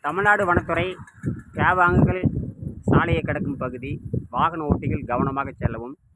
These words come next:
தேவாங்கு சரணாலயம், அயலூர் வனச்சரகம். பாருங்க இங்க. இதுதான் இந்த, பாருங்க, இந்த பகுதி அயலூர். இப்ப இந்த சின்ன மலைத்தொடர் இருக்கு இல்லையா,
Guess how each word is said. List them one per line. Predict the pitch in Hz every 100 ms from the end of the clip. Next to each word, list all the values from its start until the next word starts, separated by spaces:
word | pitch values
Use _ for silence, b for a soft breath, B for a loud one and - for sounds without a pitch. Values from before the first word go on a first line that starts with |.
| _ - - - - -
தேவாங்கு | 143 156 175 175 175
சரணாலயம், | 156 151 147 143 139 151 175
அயலூர் | - 147 151 160 139
வனச்சரகம். | 127 - 120 107 110 - - - - - - - - - -
பாருங்க | 127 113
இங்க. | 113 104 107 - - - - - - - - - - - - - - - - - - _ _ - _ _ _ _ _ _ _ - - - - - - - -
இதுதான் | - 151 - 202 185
இந்த, | 165 151 139 135 -
பாருங்க, | 147 156 143 127 107 90 - - 101
இந்த | 127 127 117
பகுதி | 131 139 151 - - -
அயலூர். | 123 147 160 160 131
இப்ப | 127 135
இந்த | 131 131 120
சின்ன | 175 185 190 170
மலைத்தொடர் | 147 143 139 131
இருக்கு | 117
இல்லையா, | 117 120